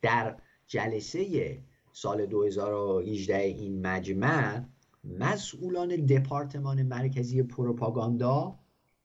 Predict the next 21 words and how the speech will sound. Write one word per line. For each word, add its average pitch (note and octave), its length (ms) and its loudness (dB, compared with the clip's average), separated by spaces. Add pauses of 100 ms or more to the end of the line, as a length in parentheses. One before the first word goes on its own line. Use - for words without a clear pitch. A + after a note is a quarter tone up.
(600)
با C3+ 420 4 (120)
مسئولان G#2+ 1040 -6
رسانهٔ A2 1120 -2
نود A#2 1000 4
کشور C3 880 0
دنیا A2 880 2 (520)
یک E2 300 -4
جا D2+ 160 0
جمع C#2+ 280 -4
شده - 300 -6
بودند. C3 440 -6 (600)
این A#2 160 0
نشون A#2 260 2
می‌ده A#2 220 4
که A2 120 0
چقدر G#2 420 2 (100)
ابعاد G2+ 640 -2
این F#2 260 -8
پروژه - 420 -6
گسترده - 600 -8
است. - 220 -18